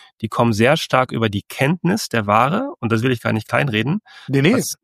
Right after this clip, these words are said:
Speaker 1: was ein Fachhändler über Schuhe weiß, über Herstellungsmethoden weiß, Materialien weiß. Da bin ich immer geflasht, wenn ich überhaupt im Laden bin und mir jemand was von Klamotten erzählt oder Schuhen. Das sind schon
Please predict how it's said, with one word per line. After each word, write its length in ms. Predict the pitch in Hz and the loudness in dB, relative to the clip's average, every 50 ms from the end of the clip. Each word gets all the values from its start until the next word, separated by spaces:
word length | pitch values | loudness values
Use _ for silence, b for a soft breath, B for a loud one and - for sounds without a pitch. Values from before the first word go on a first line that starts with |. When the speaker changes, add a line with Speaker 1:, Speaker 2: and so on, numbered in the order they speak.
| _ - | _ -2
Speaker 1:
was 240 | - 120 113 - - | 0 0 0 0 -2
ein 80 | 113 | -4
Fachhändler 680 | - - - 151 - - 156 143 147 143 139 139 143 - | -2 -2 -4 -4 -2 0 0 2 2 2 2 2 0 0
über 220 | - 117 113 110 101 | 0 -2 -2 -2 -2
Schuhe 420 | - - - 196 185 170 147 123 | -4 -4 -2 0 2 2 2 2
weiß, 420 | 131 131 127 127 127 135 127 - - | 2 2 4 4 2 2 0 -4 -6
über 140 | 113 110 104 | -8 -6 -4
Herstellungsmethoden 720 | 127 143 - - 139 - - 123 - - 113 113 107 110 | -4 -4 -4 -4 -8 -8 -10 -16 -14 -10 -8 -8 -6 -6
weiß, 300 | 104 107 110 110 - - | -6 -8 -8 -8 -12 -14
Materialien 480 | 110 113 - - - 135 135 131 120 110 | -16 -16 -14 -8 -6 -6 -4 -4 -4 -4
weiß. 200 | 113 113 - _ | -4 -4 -4 _
Da 360 | - - - - _ _ - | -18 -20 -20 -20 _ _ -8
bin 100 | 113 123 | -6 -2
ich 40 | 147 | 0
immer 140 | 151 131 117 | 0 0 0
geflasht, 400 | 110 - - 139 160 - - - | -2 -2 0 -2 0 0 0 -2
wenn 80 | 117 110 | -2 -2
ich 80 | 110 | 0
überhaupt 260 | 113 110 127 175 - - | 0 0 0 0 0 -2
im 100 | 113 104 | -2 0
Laden 300 | 104 101 107 107 107 101 | 0 2 2 0 0 0
bin 160 | 123 151 143 | 0 0 0
und 60 | 120 | 0
mir 100 | 110 107 | 0 0
jemand 300 | 110 123 127 123 117 110 | 0 2 2 2 2 0
was 100 | 113 - | -2 -2
von 140 | - 117 107 | -2 -6 -6
Klamotten 380 | - 113 104 117 135 - 127 | -4 -2 -2 -2 -2 -4 -6
erzählt 320 | - 113 - - 113 110 104 | -10 -10 -8 -6 -6 -4 -2
oder 120 | 101 98 | -2 -4
Schuhen. 220 | - - 147 107 - B B B B B B B - | -2 -2 -4 -4 -4 B B B B B B B -6
Das 200 | - 107 - - | -4 -4 -2 0
sind 160 | 147 165 160 | 0 0 0
schon 140 | - 131 | -2 -4